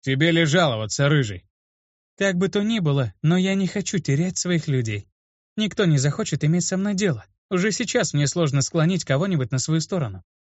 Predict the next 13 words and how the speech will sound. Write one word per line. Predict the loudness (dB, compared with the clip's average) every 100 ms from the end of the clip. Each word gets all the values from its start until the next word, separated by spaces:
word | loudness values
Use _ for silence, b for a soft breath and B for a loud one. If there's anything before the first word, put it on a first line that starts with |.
| _ _ _ _ _
«Главное, | 0 2 4 4 2
чтобы | 2 2 2
Трой | 4 4 2
хотел | 2 0 2 2
бы | 4 2
иметь | 2 0 0
с |
тобой | -2 -2 -2
дело», — | -4 -6 -8 -16 _ _ _ _ _ _ _
угрожающе | -2 2 4 4 4 2 -2
прервал | 0 2 2 2
молодого | 2 2 2 2 2
хриплый. | 2 2 2 -4 -12